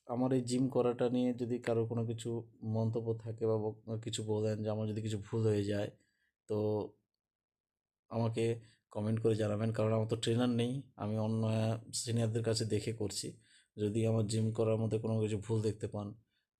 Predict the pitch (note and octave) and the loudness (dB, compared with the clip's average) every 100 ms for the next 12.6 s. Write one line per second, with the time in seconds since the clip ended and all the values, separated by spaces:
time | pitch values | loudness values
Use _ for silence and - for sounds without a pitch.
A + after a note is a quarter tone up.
0 | _ G#2 G2+ G#2 G#2+ A2 G#2 G#2+ A2 G#2+ | _ -6 -2 -2 -2 -2 0 0 0 0
1 | G2+ G2+ G2 G2 - - _ - A2 A#2 | 2 0 0 -4 -6 -14 _ -4 -2 0
2 | A2+ B2 B2 B2 B2 B2+ A#2+ A#2 A#2+ B2 | 0 2 4 4 2 2 4 2 2 0
3 | A2+ A2+ A2+ G#2+ - A#2 G#2 A#2 - C#3 | 0 2 2 2 0 -4 -4 -6 -2 -2
4 | - - A2+ - C3 C3+ C3 C3 A2+ F#2 | -2 -2 -2 0 2 2 2 0 0 -2
5 | - G#2+ G#2+ G2+ G2 - F#3+ _ _ _ | -2 -4 -2 -4 -6 -8 -10 _ _ _
6 | _ _ _ - G#2 G#2 A2 A2 - _ | _ _ _ -10 -6 -4 -4 -8 -14 _
7 | _ _ _ _ _ _ _ _ A#2 A2 | _ _ _ _ _ _ _ _ -4 4
8 | A2 G#2 G#2+ G#2+ A2 - - - _ _ | 4 4 4 2 0 -4 -18 -20 _ _
9 | _ _ - - - C#4+ C4 B3+ A#3 G#3 | _ _ -6 -2 0 0 0 0 2 2
10 | D3 - D3 C3+ G2 - G2+ G#2 B2+ - | 0 0 2 2 2 0 -2 -2 -4 -6
11 | - _ _ _ _ _ _ _ _ _ | -14 _ _ _ _ _ _ _ _ _
12 | _ C#3 E3+ F#3 - | _ -10 -6 -4 -6